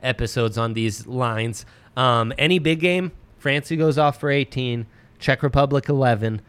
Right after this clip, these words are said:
Spain, I think he had thirteen. He's a key defensively on the perimeter as Team U S A has gone more small ball. And, uh, yeah, he's gonna go off. Um,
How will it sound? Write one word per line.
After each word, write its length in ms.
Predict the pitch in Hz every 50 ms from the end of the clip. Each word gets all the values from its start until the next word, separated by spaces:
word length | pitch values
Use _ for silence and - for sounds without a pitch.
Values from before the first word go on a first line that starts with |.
| - _ _
Spain, 400 | - - - - 156 151 147 156
I 80 | 160
think 220 | 147 - 165 151 -
he 80 | - 156
had 160 | 147 139 127
thirteen. 560 | - - 131 123 123 110 - 120 120 117 110 - - - - -
He's 220 | - - 165 147 -
a 40 | 165
key 340 | - - - - 175 196 185
defensively 720 | 156 143 139 - - 156 156 156 147 - 160 147 156 151
on 160 | 139 127 127 120
the 60 | 113
perimeter 560 | - - 120 120 135 139 139 143 143 143 139
as 140 | 131 120 -
Team 200 | - - 131 123 123
U 120 | 120 113
S 140 | 110 - -
A 60 | 123 123
has 120 | 113 -
gone 220 | - 127 117 113
more 200 | 113 113 117 110
small 340 | 104 - - 131 120 123 123
ball. 260 | 120 127 127 127 123 - - - - - - - -
And, 280 | 123 139 143 139 135 139
uh, 220 | 143 147 147 147 143
yeah, 200 | 139 170 202 196 - - _
he's 220 | - 139 135 -
gonna 180 | - 156 147 139
go 180 | 139 143 143
off. 440 | 139 135 131 135 131 120 - - - - -
Um, 580 | 113 117 113 117 113 110 110 107 107 104 98